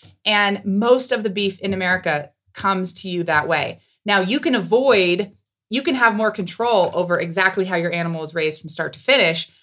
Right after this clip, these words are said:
by going to connect with a farmer.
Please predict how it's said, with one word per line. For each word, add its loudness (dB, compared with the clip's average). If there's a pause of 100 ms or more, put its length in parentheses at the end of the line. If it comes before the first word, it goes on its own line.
(120)
by 2
going 0
to -6
connect 0
with -4
a -6
farmer. -4